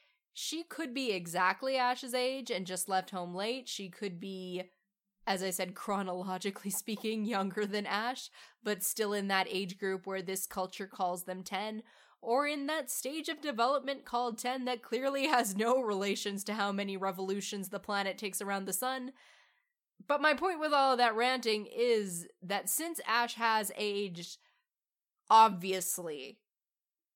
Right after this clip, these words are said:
not that the narrator is calling him a different age or that he's grown taller, although if we checked the design against Misty and Brock, I think he might have.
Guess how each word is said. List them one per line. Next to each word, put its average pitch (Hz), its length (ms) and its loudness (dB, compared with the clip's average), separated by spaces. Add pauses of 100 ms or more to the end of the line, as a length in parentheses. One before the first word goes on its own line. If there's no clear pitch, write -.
(100)
not 247 240 6
that 240 180 4
the 220 80 0
narrator 208 540 2
is 185 200 -2
calling 196 400 -2
him 220 180 -4
a 208 60 -2
different 202 360 -4
age 202 320 -4
or 180 180 0
that 175 280 0
he's 180 260 -10
grown 170 280 -6
taller, 185 500 -2
although 175 760 -4 (520)
if 175 200 -10
we 170 140 -6
checked 262 560 -6
the 302 80 -8
design 254 520 -2
against 208 480 -6
Misty 196 320 -6
and 185 80 -8
Brock, 190 240 -2
I 180 80 -8
think 240 240 -14
he 170 120 -14
might 180 260 -4
have. 151 180 -6